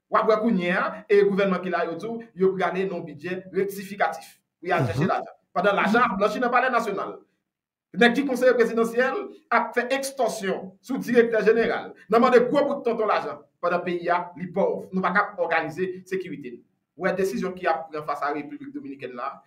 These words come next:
Speaker 1: Moi, je suis bien content, ouais, autorité haïtienne, yo, qui dit qu'on s'est passé les États-Unis. Font-ils camper, qui te gérer question sécurité pays.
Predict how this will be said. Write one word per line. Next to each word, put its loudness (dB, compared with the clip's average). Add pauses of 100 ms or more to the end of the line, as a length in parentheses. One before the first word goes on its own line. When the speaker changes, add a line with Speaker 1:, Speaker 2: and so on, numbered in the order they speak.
(120)
Speaker 1:
Moi, 6
je 0
suis 2
bien -6
content, -2
ouais, -4
autorité -2
haïtienne, -4
yo, -8
qui -8
dit -4
qu'on 0
s'est -2
passé 0
les 0
États-Unis. -4 (200)
Font-ils 2
camper, -2
qui -2
te 8
gérer 4
question -2
sécurité -4
pays. -4